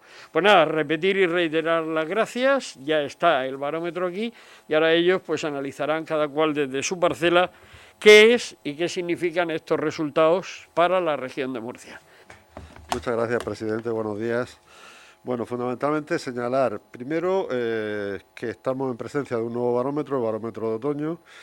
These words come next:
Speaker 2: que se ha, eh, realizado su trabajo de campo. Las entrevistas se han realizado entre el dieciocho y el veintiocho de octubre. Por tanto, a esa fecha, eh, referimos los datos,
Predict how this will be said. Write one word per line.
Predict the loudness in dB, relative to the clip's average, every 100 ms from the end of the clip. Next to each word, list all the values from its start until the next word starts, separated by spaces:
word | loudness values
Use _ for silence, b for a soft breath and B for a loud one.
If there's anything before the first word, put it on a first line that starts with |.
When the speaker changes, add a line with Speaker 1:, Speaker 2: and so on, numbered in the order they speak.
| B _
Speaker 2:
que | -8
se | -6 -2 2
ha, | 4 6 4 0
eh, | -2 0 0 -2 -2
realizado | -2 -2 0 0 -2
su | -4
trabajo | -2 0 0 -2
de | -2
campo. | -2 -2 -6 -6
Las | -6 -6
entrevistas | -8 -6 -6 -4 -6
se | -4
han | -4
realizado | -6 -4 -2 -2 -6 b b b
entre | -2 -2 0 -4 -4
el | -6
dieciocho | -6 -6 -2 -2 -2 -6
y |
el | -6
veintiocho | -8 -8 -10 -6 -8
de |
octubre. | -6 -4 -2 -2 -4 -10 B B B B
Por | -10
tanto, | -6 -2 -2
a | 0
esa | -2
fecha, | -4 -6 -4 -8 -8
eh, | -8 -8 -8 -8
referimos | -8 -6 -4 -4
los | -2 0
datos, | -2 0 -2 -2